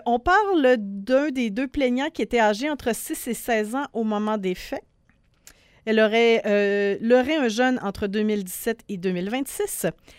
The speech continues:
Elle s'appelle Andréanne Galland. Elle a trente-six ans. Elle fait face à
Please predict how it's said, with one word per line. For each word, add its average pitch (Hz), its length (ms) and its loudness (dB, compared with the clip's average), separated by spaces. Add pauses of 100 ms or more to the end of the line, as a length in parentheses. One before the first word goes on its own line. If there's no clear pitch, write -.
(120)
Elle 392 160 4
s'appelle 320 320 2
Andréanne 240 460 2
Galland. 214 300 2 (180)
Elle 202 140 2
a 190 200 0 (200)
trente-six 226 600 -2
ans. 233 80 -10 (160)
Elle 208 100 2
fait 220 160 -4
face 262 240 -2
à 233 120 0